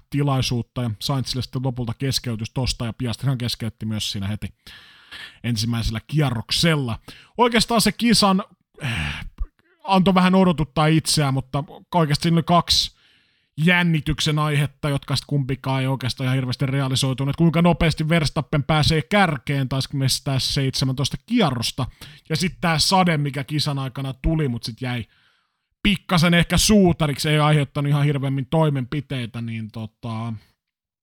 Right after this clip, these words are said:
ö, eipä tos nyt muuta <laughs> oikeastaan. McLarenin vauhti mua ihmetytti. Siellä on, onks mä oikeesti, oliks tää sadekelispeksit lyöty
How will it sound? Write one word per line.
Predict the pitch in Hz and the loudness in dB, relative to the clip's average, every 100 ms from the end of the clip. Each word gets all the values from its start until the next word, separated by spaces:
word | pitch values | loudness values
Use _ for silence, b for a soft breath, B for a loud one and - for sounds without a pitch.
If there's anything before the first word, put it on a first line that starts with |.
| _ - | _ -20
ö, | 143 123 127 123 123 - _ _ _ - | -14 -10 -8 -8 -12 -18 _ _ _ -2
eipä | 202 160 | 0 2
tos | 190 | 2
nyt | 208 180 | 2 4
muuta | 247 226 196 - 240 | 4 4 4 0 0
<laughs> | - | 2
oikeastaan. | 202 185 165 - 175 160 B 160 | 0 0 -2 2 4 2 B -4
McLarenin | 208 254 208 196 190 180 | 0 0 2 2 2 2
vauhti | 233 220 - 160 | 4 4 2 0
mua | 151 151 | 0 2
ihmetytti. | 160 156 143 143 170 - | 4 4 2 -4 -6 -4
Siellä | - 208 | -2 0
on, | 214 262 | -2 -6
onks | 254 240 240 285 | -8 0 0 4
mä | |
oikeesti, | 285 233 190 220 | 4 4 2 2
oliks | 214 - | -2 0
tää | 208 | 2
sadekelispeksit | 240 208 - 156 151 - 190 175 - 123 - | 4 4 2 2 2 2 2 2 2 -2 0
lyöty | 127 123 117 | -2 -2 -6